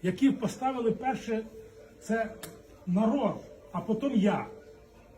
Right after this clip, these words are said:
На жаль, зараз багато в нас у владі є, які кажуть: «Я, потім моя родина, потім мої друзі, а потім, може, народ». А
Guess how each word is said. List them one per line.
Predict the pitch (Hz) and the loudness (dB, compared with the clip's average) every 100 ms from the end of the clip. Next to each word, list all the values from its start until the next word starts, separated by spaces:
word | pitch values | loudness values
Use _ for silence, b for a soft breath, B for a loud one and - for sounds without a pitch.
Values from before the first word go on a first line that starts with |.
| - - - - | -20 -20 -10 0
На | 185 | 2
жаль, | 165 285 | 4 4
зараз | 196 262 262 175 | 4 2 2 2
багато | 196 220 247 214 | 2 2 2 2
в | |
нас | 214 214 - | 4 2 0
у | 190 | 0
владі | 170 240 208 | 2 2 4
є, | 202 226 | 4 6
які | 220 190 208 | 4 4 2
кажуть: | 208 214 180 131 | 2 0 2 6
«Я, | 214 254 | 6 6
потім | 208 202 | 2 2
моя | 202 202 190 | 6 6 6
родина, | 185 220 247 | 6 4 2
потім | 220 - 202 | 0 0 2
мої | 196 190 | 4 4
друзі, | 160 254 208 | 4 2 2
а | 202 | 2
потім, | 196 233 | 0 2
може, | 214 208 214 | 4 6 6
народ». | 208 180 - B B B B | 6 4 0 B B B B
А | - | -6